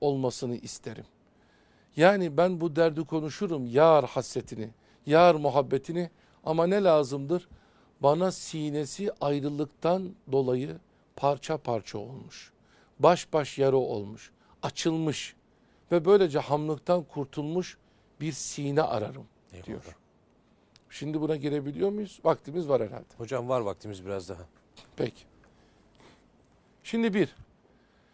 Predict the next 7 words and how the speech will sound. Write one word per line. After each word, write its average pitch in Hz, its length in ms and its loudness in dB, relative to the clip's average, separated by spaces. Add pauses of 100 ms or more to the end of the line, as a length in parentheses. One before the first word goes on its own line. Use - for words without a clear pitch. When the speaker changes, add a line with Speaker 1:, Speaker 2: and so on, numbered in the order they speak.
(600)
Speaker 1:
sine 220 360 4
ha 226 360 8
hem 220 220 4
şerha 196 360 4
şerha 180 360 4
ez 160 220 4
firak 170 320 6